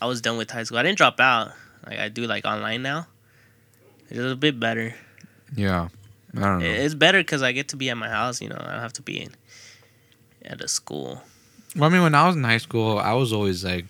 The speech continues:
Speaker 1: You were doing the same thing, Johnny.
Speaker 2: I, I was just, yeah, I mean, I was, it was the same way. I really
Speaker 1: You just
Speaker 2: didn't,
Speaker 1: Google
Speaker 2: like,
Speaker 1: the answers.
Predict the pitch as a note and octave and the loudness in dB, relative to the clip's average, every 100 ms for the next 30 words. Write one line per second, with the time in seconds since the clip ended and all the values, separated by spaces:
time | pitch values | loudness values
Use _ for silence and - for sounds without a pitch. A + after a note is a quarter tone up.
0 | - - - - B2 C3 C#3 B2+ A2 A#2 | -18 -20 -20 -10 -4 -2 0 -2 -4 -6
1 | A2+ A2 A2 G#2+ G#2+ A2+ C#3 F3+ F#3+ D3 | -6 -8 -8 -10 -10 0 4 6 6 4
2 | F#3 D#3+ D#3 G3 A3 G3+ E3+ C#3 D3 E3+ | 4 0 0 0 2 2 0 0 0 0
3 | E3 - D#3+ G3 F3+ F3+ D3+ E3+ D3+ C#3+ | -2 -2 -2 -2 0 0 0 0 0 0
4 | B2+ C3 A2 C3+ C3 B2 A#2 A#2 - A2+ | 2 0 0 0 0 0 0 -2 -8 -12
5 | - - | -14 -18